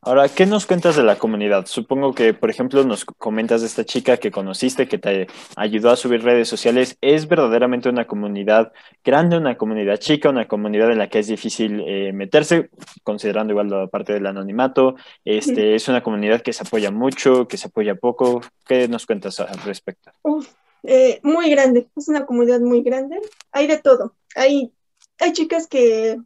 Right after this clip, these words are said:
Speaker 2: se apoyan entre todas. Hay chicas que te dan el avión <laughs> y no quieren. Y, oye, está bien, es válido.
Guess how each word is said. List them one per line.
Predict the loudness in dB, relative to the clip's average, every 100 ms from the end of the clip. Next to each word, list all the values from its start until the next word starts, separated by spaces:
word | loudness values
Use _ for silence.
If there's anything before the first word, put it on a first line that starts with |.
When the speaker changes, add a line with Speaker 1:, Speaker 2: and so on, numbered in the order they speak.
| _
Speaker 2:
se | -6
apoyan | 2 4 4 0
entre | -4 -6 -6 -8 -4
todas. | -4 -2 -6 -10 _ _ _ _ _ _ _
Hay | 0
chicas | 0 2 2 2
que | -4 -8 -6 -6 -8 -16 _ 2
te | 4
dan | 4
el | 0
avión | 0 2 2
<laughs> | 0 2
y | 2 2 -4
no | -2 -2
quieren. | 0 2 4 2 -2 -8 _ _
Y, | 0
oye, | 0
está | 2 0
bien, | 2 0 -2
es | -6
válido. | -4 -2 0 -2